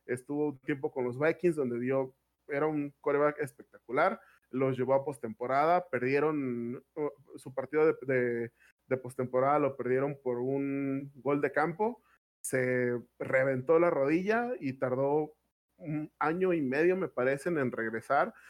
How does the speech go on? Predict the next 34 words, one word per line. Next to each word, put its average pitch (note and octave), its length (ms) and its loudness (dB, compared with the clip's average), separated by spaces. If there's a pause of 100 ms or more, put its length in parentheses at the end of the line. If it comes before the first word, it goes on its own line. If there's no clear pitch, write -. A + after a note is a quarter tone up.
(180)
Regresó C3+ 260 2
a C#3 40 6
los C#3 160 2
Vikings C#3 400 0
como, A2+ 720 -4 (380)
como B2 200 -2
suplente, F3+ 680 2
luego C#3+ 240 2
estuvo C#3 440 2
un C#3 200 2
año C#3 340 2
en, A#2 440 -2
en B2+ 120 0
los B2 140 -2
Saints. A3+ 400 0 (1120)
Y, G#3+ 260 -2 (100)
eh, C3+ 280 4
el C3+ 80 4
año C#3 220 2
pasado D3+ 340 4
ya C#3 420 4
cuan-, B2+ 260 -2
cuando B2 300 -2
Drew D3 240 -2
Brees E3 440 0 (220)
se - 140 2
lesionó, D3 480 2
pudo C#3+ 180 0
volver C3+ 280 4
a - 40 2
jugar, D3 420 2
jugó B2+ 280 -4
bastante F3+ 420 -2
bien. A#3 300 2